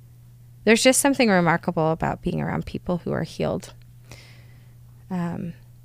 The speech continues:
or have experienced any kind of healing in any way. And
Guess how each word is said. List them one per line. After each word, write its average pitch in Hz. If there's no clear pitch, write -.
or 185
have 175
experienced -
any 180
kind 170
of 165
healing 165
in 165
any 170
way. 170
And 185